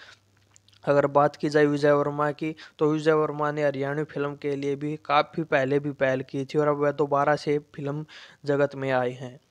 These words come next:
विजय वर्मा समय समय पर अनेक बड़ी पहल करते रहते हैं और हरियाणवी इंडस्ट्री को ऊपर उठाने के लिए कार्य करते रहते हैं।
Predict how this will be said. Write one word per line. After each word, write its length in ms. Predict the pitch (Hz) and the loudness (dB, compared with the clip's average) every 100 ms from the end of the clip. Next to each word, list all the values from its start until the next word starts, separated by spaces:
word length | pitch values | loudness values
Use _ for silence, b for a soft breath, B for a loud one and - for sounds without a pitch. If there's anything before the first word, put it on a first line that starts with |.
| _ - | _ -10
विजय 260 | 143 151 156 | -4 0 2
वर्मा 340 | 151 151 147 151 | 2 -2 0 -2
समय 400 | - - 151 151 | -4 -8 -2 -2
समय 300 | 151 139 135 | -2 -6 -4
पर 180 | 147 147 | 0 0
अनेक 380 | 151 151 147 147 | 0 0 -2 0
बड़ी 200 | 147 151 | -2 -2
पहल 260 | 139 127 | -2 -4
करते 360 | 123 131 - 143 | -2 -6 -2 -2
रहते 280 | 135 120 135 | -2 -4 -6
हैं 140 | 156 | 0
और 160 | 156 143 | 2 0
हरियाणवी 380 | 135 131 147 151 | -2 -4 -4 -4
इंडस्ट्री 400 | 143 131 - 139 | -4 -6 -4 -2
को 100 | 135 | 0
ऊपर 200 | 139 143 | -2 -6
उठाने 380 | - 139 135 135 | -6 -6 -6 -6
के 160 | 131 | -6
लिए 140 | 131 156 | -6 -4
कार्य 340 | 160 151 151 | 2 4 4
करते 360 | 147 135 - 135 | 0 -6 -2 -4
रहते 280 | 123 - 135 | -4 -10 -12
हैं। 180 | 127 | -12